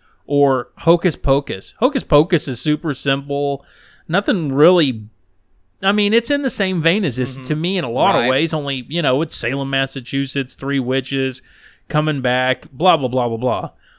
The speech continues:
Speaker 1: It, it reminds me a lot of Hocus Pocus in that same vein of, you know, these are kids fighting, you know,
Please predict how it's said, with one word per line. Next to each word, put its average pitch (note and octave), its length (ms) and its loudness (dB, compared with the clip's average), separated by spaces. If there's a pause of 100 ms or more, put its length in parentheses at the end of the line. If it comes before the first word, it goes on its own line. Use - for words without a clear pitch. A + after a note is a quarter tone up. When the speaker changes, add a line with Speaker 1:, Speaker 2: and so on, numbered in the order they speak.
(1120)
Speaker 1:
It, - 280 0
it A3+ 140 6
reminds A#3 420 2
me G#3+ 100 2
a G3+ 60 2
lot F#3 180 4
of D3+ 80 0
Hocus D3+ 300 4
Pocus C3+ 420 0
in C#3+ 120 -2
that A#2+ 180 -4
same D3+ 320 -4
vein C#3 280 0
of, C3 300 0
you G3+ 100 -2
know, C#3 380 2
these D#3+ 220 2
are G#3 60 -2
kids D3+ 600 0 (720)
fighting, D#3 640 -2
you E3 140 0
know, C3+ 320 2